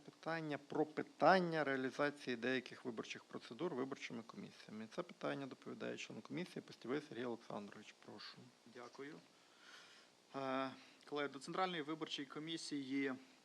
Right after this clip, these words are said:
Speaker 2: надійшла низка звернень щодо роз'яснення стосовно виконання територіальними виборчими комісіями статті двісті вісімдесят чотири Виборчого кодексу України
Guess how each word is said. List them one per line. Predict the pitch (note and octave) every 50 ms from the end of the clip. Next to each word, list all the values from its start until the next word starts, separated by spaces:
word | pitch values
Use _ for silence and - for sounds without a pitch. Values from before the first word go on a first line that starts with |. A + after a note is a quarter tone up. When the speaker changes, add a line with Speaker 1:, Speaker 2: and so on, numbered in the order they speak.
| - - - - - - - - - -
Speaker 2:
надійшла | C#3 C3+ C3 C3+ C3 - D#3+ D#3
низка | D3 D3 D3 - - D3 C3
звернень | A2 B2 C#3 F3 F#3 E3+ D#3+ D3+ D3 C3
щодо | - - C#3 C3 C3+
роз'яснення | C3+ C3+ B2 A#2+ C3 D3 E3 E3 - - C#3 C3+ C3 B2+
стосовно | B2+ - A#2+ - C#3+ C#3 C#3 C3 B2
виконання | B2 B2 - C3+ C3 C#3 C#3 C3+ C3
територіальними | B2+ - C3 A#2 - C3+ C3+ C3 C3 B2 B2
виборчими | A#2+ B2+ C3 B2+ C3 - - C3+ B2 B2
комісіями | - - C3 D3+ E3+ E3 - C#3+ C3+ C3 C3 B2+ B2 A#2
статті | - - - - - - C#3
двісті | B2 B2 C3 B2+ B2+ - B2+
вісімдесят | A#2+ - C#3 B2+ B2+ - - B2+
чотири | - - - C#3+ C3 B2
Виборчого | B2 B2+ B2+ C3 - - - -
кодексу | - C#3 C3 B2 - - - A#2
України | - - D3 D#3+ F3+ F#3+ F3 E3